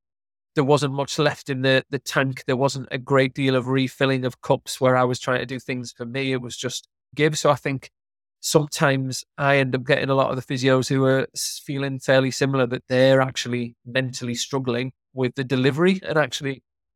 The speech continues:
probably being there or thereabouts where you just feel like you can't give enough to something and people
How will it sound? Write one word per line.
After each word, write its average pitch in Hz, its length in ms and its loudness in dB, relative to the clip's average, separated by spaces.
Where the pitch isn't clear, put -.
probably 160 240 4
being 156 320 4
there 143 220 6
or 139 80 4
thereabouts 135 600 4
where 139 100 0
you 135 60 0
just 131 200 -10
feel 131 180 -2
like 135 180 0
you 139 120 -6
can't 131 520 -2
give 135 220 2
enough 131 500 -2
to - 160 -12
something 127 560 -6
and 120 160 -8
people 131 360 -4